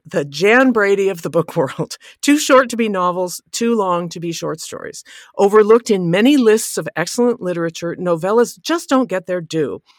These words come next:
And some readers might not even realize that some of their most beloved stories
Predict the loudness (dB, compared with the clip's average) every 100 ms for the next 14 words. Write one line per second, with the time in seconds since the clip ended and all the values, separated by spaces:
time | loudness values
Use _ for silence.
0 | _ _ -10 0 4 6 4 2 -2 -2
1 | -2 -2 -4 -4 -6 -4 -2 -2 -2 -2
2 | -4 -8 -12 -8 -6 -4 -6 -6 -6 -6
3 | -8 -8 -10 -6 -6 -8 -12 -6 0 0
4 | 0 -4